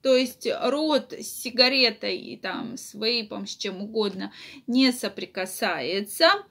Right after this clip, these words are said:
с электронными даже сигаретами, а тем не менее развитие рака увеличивается на достаточно большой процент, это пятьдесят один процент. И эксперты Португалии, Великобритании, Испании, Соединенных Штатов,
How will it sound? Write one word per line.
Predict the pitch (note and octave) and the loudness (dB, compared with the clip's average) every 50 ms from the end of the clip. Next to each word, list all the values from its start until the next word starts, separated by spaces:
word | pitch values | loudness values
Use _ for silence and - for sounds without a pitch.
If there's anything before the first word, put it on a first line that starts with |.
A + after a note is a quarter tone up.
| _ _ - - - - - _ - | _ _ -20 -20 -20 -20 -20 _ -18
с | A#3+ - - | -10 -6 -2
электронными | C#4 C4+ C4+ - - C#4+ C#4+ C4+ B3+ B3 B3 A#3+ B3 | -2 -2 -2 -4 -2 0 2 2 4 2 2 2 0
даже | A3+ A#3 A#3+ C4 A#3 B3+ | 0 2 2 2 2 0
сигаретами, | A#3+ - B3+ G#3 A#3 A#3 A#3 B3+ A#3 G#3+ A3 A3 G#3+ G#3+ G#3 - - - | -4 -4 -4 0 2 4 4 4 4 2 2 0 0 0 -2 -2 -6 0
а | - B3+ B3 B3 | 2 4 4 4
тем | B3 - - C#4+ B3 A#3 | 2 0 0 2 2 4
не | A3+ A3 | 2 2
менее | G#3+ A#3 B3+ C#4+ F#4 G#4 G#4+ G4+ F4+ D#4+ C#4 - - - - _ _ - | 4 4 4 4 4 2 0 2 2 2 2 0 -4 -20 -20 _ _ -2
развитие | C4 C4+ C#4 B3+ A#3+ A#3 C4 A#3 A#3+ - A#3 G3+ G3 | 4 4 4 4 4 2 2 2 4 2 2 2 4
рака | G#3 A3+ A#3+ C#4 E4 - - | 4 6 6 6 4 4 2
увеличивается | G4+ F4 C#4+ G#3 G3+ G3 F#3+ G3+ A#3 B3 - - F4 D#4 E4+ E4 D4 D4 - - - A3+ G3 - - | 2 2 2 2 0 -4 -4 -4 -4 -2 -2 0 0 2 4 4 4 4 2 0 0 0 0 0 0
на | - G#3 G#3 G3+ G3 F#3+ F#3+ | 0 0 0 0 0 -2 -2
достаточно | G3+ G#3 - - G#3+ A3 A#3 - - - - E4 D#4+ | -4 -8 -4 0 0 0 0 0 -4 -2 0 0 4
большой | D#4+ D#4 D#4+ D#4 - - - F4+ E4+ C#4+ G#3 | 4 2 2 2 -4 -2 0 2 2 2 2
процент, | G#3+ G3 G3 G3 - - G3 F3+ F3 | 0 -4 -6 -6 -4 -6 -6 -6 -6
это | F3 F#3 - G3+ | -8 -8 -8 -8
пятьдесят | - - G#3 F#3+ G3+ G#3 - - G3 F#3+ - - | -8 -8 -8 -6 -6 -8 -4 -4 -4 -4 -2 -2
один | E4+ E4+ F#4 D#4+ D#4 D#4 | -2 0 0 0 0 0
процент. | F4 F4 F4+ F4+ - - E4 A#3+ F#3 D#3+ D3+ - _ _ _ _ - - - - - - - - - | 0 0 -2 -2 -2 0 0 0 0 0 -8 -14 _ _ _ _ -20 -20 -18 -18 -18 -18 -18 -18 -10
И | - - C4 C4+ C4+ C#4 C#4 C#4 C4+ - - | -4 0 2 2 2 4 4 4 4 4 4
эксперты | C#4 C4+ - - - - F4+ G#4 G#4 - F#4 | 2 0 0 -2 0 2 2 2 4 2 0
Португалии, | - - F#4 F#4 F#4 - F4+ D#4+ C#4 C#4 C4+ B3 A3 G3+ G#3 G#3+ A3 A#3 A#3 - - | 2 2 0 -2 0 2 2 2 4 6 6 6 6 6 4 0 0 -2 -4 -6 -8
Великобритании, | - A3+ A#3 B3 D4 D#4+ D4+ D#4+ C4 - D#4 C4 A3+ B3+ C#4 A#3+ - - A#3 A3 G#3+ G3+ G3+ G#3 G#3 G#3+ A3 G3+ - | -8 -6 -2 2 2 4 4 2 0 0 -2 0 0 0 -2 -2 2 4 4 4 4 4 2 2 2 2 0 0 -2
Испании, | A#3 A#3 - - - D4 C#4 C4 B3 A3+ A3+ A3+ | -6 -8 -8 -4 2 4 6 6 6 6 4 0
Соединенных | A3 - - B3+ A#3 A3 B3 B3 B3+ B3+ A#3+ A3 G#3 G#3 G#3 G#3 | 0 -2 -2 -2 -2 0 2 4 4 4 4 2 2 0 -2 -2
Штатов, | - - - - - B3 A#3 G#3+ G3+ G3 - - C4 D#4 G4+ G4+ - - - | -2 -4 -4 0 4 4 6 6 4 0 0 2 2 4 4 2 0 -8 -18